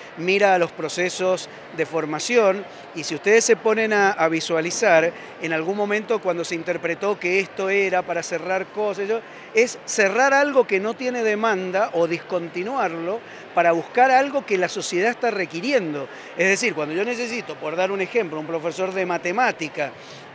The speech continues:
y estoy con carencia, tengo que ver cómo hago para incentivar que muchos chicos estudien matemática. Por eso es tan importante una cuestión como esta, porque acá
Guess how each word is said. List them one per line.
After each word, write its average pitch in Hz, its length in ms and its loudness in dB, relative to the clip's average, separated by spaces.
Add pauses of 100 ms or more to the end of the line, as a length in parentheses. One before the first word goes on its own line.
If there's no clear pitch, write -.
y 170 120 0
estoy 214 540 2 (440)
con 165 200 -2
carencia, 202 600 2
tengo 233 340 2
que 185 160 2
ver 220 260 2
cómo 233 420 4
hago 190 280 0
para 170 200 -2
incentivar 170 600 0
que 196 100 0
muchos 214 400 0
chicos 214 260 -2
estudien 196 280 2
matemática. 185 480 -2 (320)
Por 214 120 0
eso 269 140 -2
es 277 80 -10
tan 269 100 0
importante 254 460 -4
una 240 160 -4
cuestión 208 300 -6
como 208 200 -8
esta, 185 260 -4
porque 202 340 -2
acá 214 360 0